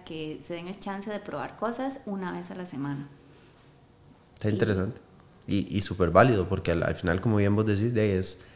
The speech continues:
Speaker 2: Es, es dar ese paso, "Este me gustó, esto no me gustó", y ahí ir encontrando dónde está el nicho de uno, ¿verdad?
Speaker 1: Exacto.
Speaker 2: Perfecto. Gretel, me, me, me gustaría, si hay alguien ahí que, que, que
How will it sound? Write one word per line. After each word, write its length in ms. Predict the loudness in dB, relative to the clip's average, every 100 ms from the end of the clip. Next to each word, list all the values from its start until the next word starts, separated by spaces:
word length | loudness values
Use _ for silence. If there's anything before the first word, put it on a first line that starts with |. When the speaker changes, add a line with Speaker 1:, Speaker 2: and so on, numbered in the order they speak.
| -8
Speaker 2:
Es, 220 | -2 0 0
es 200 | 0 6
dar 200 | 8 8
ese 120 | 6
paso, 560 | 8 8 8 0 -4 -2
"Este 360 | 0 0 0
me 760 | 0 0 0 -2 -2 0 2 2
gustó, 260 | 0 2 4
esto 160 | 4 4
no 80 | 4
me 80 |
gustó", 260 | 2 2 4
y 60 | 6
ahí 240 | 6 6
ir 140 | 4 4
encontrando 420 | 4 4 6 6
dónde 120 | 4
está 160 | 4 4
el 80 | 4
nicho 260 | 4 2
de 120 | 2 4
uno, 140 | 2
¿verdad? 180 | -2 -4 -10 -16 -20 -20 -20 -20 -20
Speaker 1:
Exacto. 360 | -16 -14 -14 -20 -20 -20 2
Speaker 2:
Perfecto. 540 | 4 8 8 8 6 4 6
Gretel, 340 | 10 12 10
me, 120 | 10 6
me, 220 | 8 8 6
me 160 | 6 6
gustaría, 840 | 6 6 6 10 12 12 12 8 0 -10 -20 -20 -6
si 160 | 4 10
hay 120 | 12
alguien 300 | 12 12 10
ahí 240 | 10 8
que, 560 | 6 6 8 6 0 -4
que, 200 | -2 -2
que 180 | 0 0